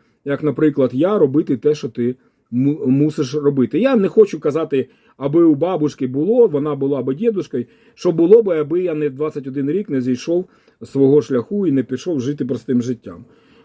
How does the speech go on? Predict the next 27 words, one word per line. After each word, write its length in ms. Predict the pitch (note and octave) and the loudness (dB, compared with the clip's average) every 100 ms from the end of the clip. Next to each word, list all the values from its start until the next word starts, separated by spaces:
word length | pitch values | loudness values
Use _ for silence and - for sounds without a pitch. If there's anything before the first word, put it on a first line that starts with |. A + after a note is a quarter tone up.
| - | -2
От. 300 | C3+ B2+ B2 E3+ G#3 - | 2 4 2 -10 -14 -14
Є 280 | D3 G#3+ C#4+ | 0 2 2
то 140 | - | 2
ж, 120 | D#3 D#3+ | -2 -6
ста-, 360 | - - G#3+ | -14 -4 -4
сталося 500 | D#3+ B3 B3+ B3 F3 | -4 -2 2 2 0
те, 160 | D3+ G3 | -2 -4
що 140 | - | -4
сталося. 680 | C3+ - D#3+ D3 B2+ C3+ A#2 _ _ _ _ B2+ | -8 -4 -2 0 -2 -6 -12 _ _ _ _ -4
Е, 420 | C3+ C3+ C3+ C3+ | 0 2 4 2
я 440 | C3+ G3 G#3 F#3+ - | 2 2 0 -2 -6
і 320 | F3 F3 D3+ _ _ - | -4 -2 -2 _ _ -8
зараз 480 | A#2+ F#3+ G3+ F3+ | -2 0 2 0
би, 180 | D3+ E3+ | 0 -2
аби 320 | E3 D3+ D3+ | 0 -2 0
була 280 | D3+ D#3 D#3+ | 0 0 0
можливість, 680 | D3+ C#3 D3+ D#3 D3 B2+ _ _ _ - | 0 -2 0 0 2 -2 _ _ _ -10
жив 360 | B2+ F3+ F#3 | -2 0 0
би 140 | D3+ D#3+ | 2 0
іншим 380 | F3+ D#3 D#3 C#3 | 0 -4 -4 0
простим 460 | D3 - E3 D#3+ | -2 0 -2 0
людським 560 | C#3+ D#3+ - E3+ D#3+ C3+ | 0 0 -4 -2 0 0
життям 560 | C3+ B2 E3+ F#3+ F#3 - _ _ - | -2 -4 -4 -2 -4 -8 _ _ -4
і 80 | C3+ | 0
насолоджувався 880 | C#3+ C#3+ C#3+ D#3 C3+ C#3+ C3 D3 | 0 2 2 2 2 2 0 -2
їм, 580 | C#3+ C3 C3 F3 G3+ F#3+ C3+ | 0 -2 -4 -4 -2 -4 -4
і, 300 | C#3+ C#3 | 0 0